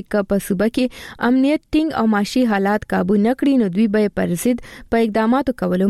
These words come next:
مجبوره شي. دا ګڼ ګوندیزه غونډه د جمعیت علما اسلام فضل الرحمن ګوند په بلنه پرون په پېښور کې وشوه، چې پکې په صوبه کې د واکمن ګوند پاکستان تحریک انصاف نه علاوه ټول سیاسي ګوندونه وربلل شوي وو. د غونډې په پای کې مولانا فضل الرحمن ګډه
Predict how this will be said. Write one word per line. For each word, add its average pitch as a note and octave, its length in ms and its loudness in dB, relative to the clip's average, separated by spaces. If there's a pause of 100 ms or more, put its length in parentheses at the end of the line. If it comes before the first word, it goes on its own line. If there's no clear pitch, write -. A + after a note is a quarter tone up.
مجبوره F#3 460 -2
شي. E3+ 120 -2 (100)
دا F3+ 180 0
ګڼ F#3 240 0
ګوندیزه F3+ 480 0
غونډه A3 260 2
د G3+ 140 -4
جمعیت F#3+ 320 0
علما F3+ 260 0
اسلام F#3+ 300 0
فضل F#3 240 0
الرحمن F3 420 0
ګوند G3 160 2
په F3 160 0
بلنه A#3+ 240 2 (320)
پرون C#4+ 320 2
په B3+ 160 0
پېښور G3+ 300 0 (100)
کې G3+ 140 0
وشوه، C4+ 320 0
چې - 60 -2 (100)
پکې F#3+ 260 0
په F#3 160 -2
صوبه F#3+ 240 0
کې A#3+ 140 -2 (100)
د E3+ 80 0
واکمن F#3+ 400 0
ګوند A3+ 240 0
پاکستان F3+ 480 -4
تحریک F3 340 0
انصاف F3+ 460 -4
نه E3 160 -4
علاوه F#3+ 260 2 (380)
ټول D4+ 240 0
سیاسي F#3+ 420 0
ګوندونه F#3 400 2
وربلل F#3+ 480 2
شوي D#3+ 320 0
وو. F3 140 0
د - 340 -4
غونډې D#4 480 2
په A#3 140 -4
پای B3+ 180 2
کې A#3+ 180 2
مولانا A3+ 380 0
فضل F#3 320 0
الرحمن F3+ 480 0
ګډه F3 140 0